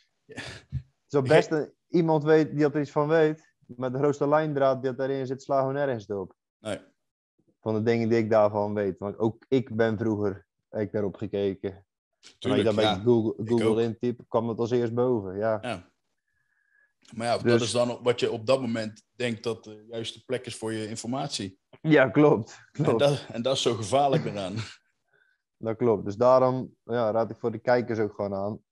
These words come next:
Speaker 1: Ja.
Speaker 2: Hey, kijk op het forum van ons. Van,
Speaker 1: Ja.
Speaker 2: ja.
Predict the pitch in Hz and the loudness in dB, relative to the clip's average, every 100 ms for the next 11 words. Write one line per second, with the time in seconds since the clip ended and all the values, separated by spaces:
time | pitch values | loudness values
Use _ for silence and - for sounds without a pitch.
0 | _ _ 120 120 - 107 113 - _ 117 | _ _ -4 -4 -2 -2 -2 -6 _ 2
1 | 120 120 117 113 131 127 117 113 - - | 2 0 -8 -4 2 2 2 -2 -8 -8
2 | 117 117 123 113 117 - - 117 107 107 | -2 0 0 -2 -6 -18 -20 -6 -4 -2
3 | 117 - 107 101 101 | -2 -2 -6 -8 -8